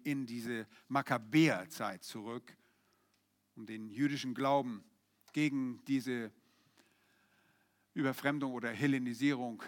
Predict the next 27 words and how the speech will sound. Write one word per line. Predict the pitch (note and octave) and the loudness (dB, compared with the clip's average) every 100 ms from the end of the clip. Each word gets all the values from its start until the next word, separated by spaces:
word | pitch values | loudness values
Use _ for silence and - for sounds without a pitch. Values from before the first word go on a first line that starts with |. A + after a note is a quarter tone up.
| - | -14
zu | - C#3+ C3 A#2 | -4 0 0 0
verteidigen. | - B2+ C#3 B2 A2+ E2 - _ _ _ _ _ _ _ _ _ _ _ _ _ _ - - | -4 0 2 2 0 -10 -18 _ _ _ _ _ _ _ _ _ _ _ _ _ _ -10 0
Eigentlich | C#3 D#3 F3 E3+ F3+ - - _ _ _ - | 2 2 2 0 -2 -8 -14 _ _ _ -8
hätte | F#3+ A3 G3 | -6 -4 -2
das | F3+ E3+ - - - | -2 -2 -8 -16 -4
tatsächlich | A3 A#3+ A#3 A3+ F3 | -2 0 -2 -4 -4
was | E3+ D#3+ | -4 -8
Positives | - F#3 D3 D3 C#3+ D3 - - - - | -8 -8 -4 -2 0 -2 -4 -12 -20 -2
sein | C3 D3+ B2 | 4 4 4
können, | - F#3+ D3 E3+ | 8 10 10 6
wenn | F3+ G#3 | 4 4
Pharise-, | G#3 G#3 F#3+ E3+ F3 - | 2 2 4 4 2 6
Pharisäer | E3+ F3 E3 F#3+ C#3+ C3+ D#3+ - - | 6 8 6 6 6 6 4 0 6
als | F3 - | 6 6
Beschützer | F3 - - - A3+ A3 E3 | 0 0 -6 0 0 2 0
des | C#3+ | 0
Gesetzes | - C#3+ E3 - C#3+ - - - | 0 2 2 2 -4 -6 -16 -16
fungiert | - - F#3+ F3 G3 F#3 - | 0 4 4 4 6 4 4
hätten. | D3+ - F#2+ | 2 2 -2
Wenn | D#3 F#3 | 0 2
sie | G#3+ | 2
tatsächlich | - G#3 G#3 C4 B3 B3 - - - | 6 6 8 4 4 -2 -6 -10 2
Beschützer | F3 - C4 - | 4 4 4 4
des | G#3+ F#3 | 4 4
Gesetzes | E3+ F3 A3+ - | 2 4 4 4
gewesen | F#3 G3+ F#3 F3 | 0 0 0 2
wären, | F#3 F3+ | 4 2